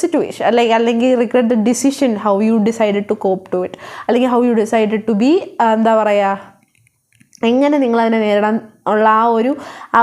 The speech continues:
ഒരു നെഗറ്റീവായിട്ടുള്ള ഇമ്പാക്റ്റ് കൊണ്ടുവന്ന് നിങ്ങൾ ആ, നിങ്ങൾ അതിനെ നേ-, എങ്ങനെ നേരിട്ടു എന്നുള്ളതിനെ പറ്റി നിങ്ങൾക്ക് റിഗ്രറ്റ് തോന്നാൻ ചാൻസ് ഉണ്ട് when you are going to be, like, സെൽഫ് ഹേറ്റ്രഡ് അല്ലെങ്കിൽ സെൽഫ് ഹാം എന്നുള്ള രീതിയിൽ കോപ്പിംഗ് മെക്കാനിസം കൊണ്ടുപോയാൽ. And, uh,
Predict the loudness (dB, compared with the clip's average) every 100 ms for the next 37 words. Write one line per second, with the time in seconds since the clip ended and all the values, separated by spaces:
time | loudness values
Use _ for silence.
0 | 4 2 0 0 0 2 0 2 2 2
1 | 2 2 2 2 0 0 0 2 2 0
2 | 0 2 2 2 0 0 2 2 0 0
3 | 0 0 -2 -2 -2 0 2 2 2 2
4 | 0 0 0 0 0 -2 -2 -4 -4 -6
5 | -6 -8 -4 -2 -2 0 0 0 -2 0
6 | 0 0 0 -2 -4 -6 -8 -10 -8 -8
7 | -4 -4 -2 -4 -4 -6 -6 -6 -6 -4
8 | -4 -6 -18 -20 -2 0 0 -6 0 2
9 | 2 -2 -8 -18 -4 0 0 0 0 0
10 | 0 0 0 0 0 -2 -2 -2 -2 -2
11 | 0 0 -2 -2 -4 -4 -2 -2 -4 -10
12 | -6 -6 -4 -8 -10 -12 -16 -12 -10 -4
13 | -2 -2 -6 -12 -14 -18 -18 -12 -2 0
14 | 2 -2 -6 _ 4 6 4 4 2